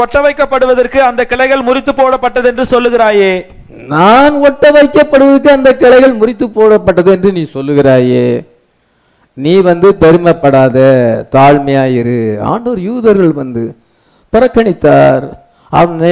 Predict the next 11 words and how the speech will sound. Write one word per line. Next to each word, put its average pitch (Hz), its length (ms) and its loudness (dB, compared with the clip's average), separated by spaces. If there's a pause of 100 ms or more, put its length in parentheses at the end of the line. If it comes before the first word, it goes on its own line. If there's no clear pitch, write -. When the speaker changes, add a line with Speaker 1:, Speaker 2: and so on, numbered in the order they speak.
(180)
Speaker 2:
நான் 285 540 2
வந்து 285 220 0
ரட்சிக்கப்படுவதற்காக 269 880 2 (140)
அவங்கள 254 240 2 (100)
பா-, 220 220 0 (240)
அவங்க 240 180 0 (100)
புறக்கணிச்சாங்கன்னு 240 920 2
சொல்லி 220 240 2
நீ 214 60 0 (100)
பெருமை 175 320 2
பாராட்டாத. 135 480 2